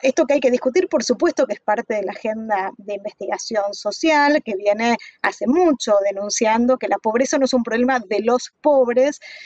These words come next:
sino un problema profundamente implicado en las desigualdades sociales. Hay grupos desposeídos porque hay grupos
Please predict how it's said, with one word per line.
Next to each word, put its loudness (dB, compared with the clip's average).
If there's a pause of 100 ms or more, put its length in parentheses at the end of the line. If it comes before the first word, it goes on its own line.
sino 0
un -2
problema 0
profundamente -4
implicado -2
en -6
las -6
desigualdades -4
sociales. -2 (340)
Hay 0
grupos 0
desposeídos 0
porque 0
hay 2
grupos 2